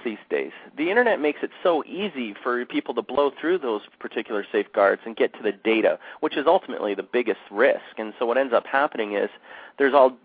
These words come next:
different kinds of systems, like failures in V P Ns. So, you know, one of my biggest things that drives me nuts, especially with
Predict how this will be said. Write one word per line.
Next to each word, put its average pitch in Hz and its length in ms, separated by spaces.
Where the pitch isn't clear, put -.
different 135 260
kinds 131 300
of 120 100
systems, 101 400
like 95 200
failures 123 380
in 120 100
V 120 140
P - 200
Ns. - 220
So, 113 60
you 107 80
know, 117 60
one 127 100
of 131 80
my 120 100
biggest 147 380
things 131 240
that 113 140
drives 120 340
me 123 60
nuts, 117 320
especially 131 420
with 127 80